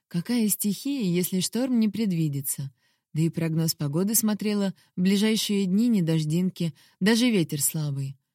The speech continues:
А вот через четыре дня обещают шторм. Пожимаю плечами и вцепляюсь в куртку парня ещё сильнее.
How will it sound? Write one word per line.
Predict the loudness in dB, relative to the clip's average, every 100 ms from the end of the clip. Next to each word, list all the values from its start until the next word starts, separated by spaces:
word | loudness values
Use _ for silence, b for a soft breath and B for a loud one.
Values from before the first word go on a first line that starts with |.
| _ _ -6
А | -2
вот | -2 -4
через | -4 -2 -2
четыре | -4 -4 -2 0
дня | 0 0 0
обещают | -2 -2 -2 -2 -2
шторм. | -6 -6 -6 -4 -8 -12 _ _ _ _ _ _
Пожимаю | -2 2 2 2 0
плечами | 0 -2 -2 -2 0 0 -4 _
и | -8
вцепляюсь | -2 -2 -2 -2 -2 -2
в | -6
куртку | -8 -8 -6 -8
парня | -4 -4 0 0 0
ещё | -2 -4 -6
сильнее. | -6 -4 -4 -6 -8 -12